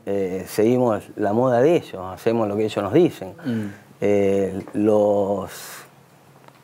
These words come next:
Speaker 1: los yanquis, los americanos se han apoderado del mercado totalmente de la cerveza. Por ejemplo, la ipa, que es una cerveza Indian Pale Ale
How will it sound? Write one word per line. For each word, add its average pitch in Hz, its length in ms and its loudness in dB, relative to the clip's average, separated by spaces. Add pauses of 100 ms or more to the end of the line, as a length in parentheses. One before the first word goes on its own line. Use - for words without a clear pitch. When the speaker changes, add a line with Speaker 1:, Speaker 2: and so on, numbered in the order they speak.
(280)
Speaker 1:
los - 220 -6
yanquis, 147 360 2
los 110 320 -4
americanos 110 600 0
se 127 80 -2
han 120 60 4
apoderado 107 440 2
del 117 80 2
mercado 107 480 0
totalmente 127 760 0
de 123 80 2
la 104 120 -2
cerveza. 127 600 2 (460)
Por - 140 2
ejemplo, 127 260 4
la 120 120 4
ipa, 151 320 2
que 120 80 -4
es - 100 -10
una 110 140 -4
cerveza 113 680 2 (320)
Indian 127 340 4
Pale 131 200 4 (140)
Ale 107 180 -2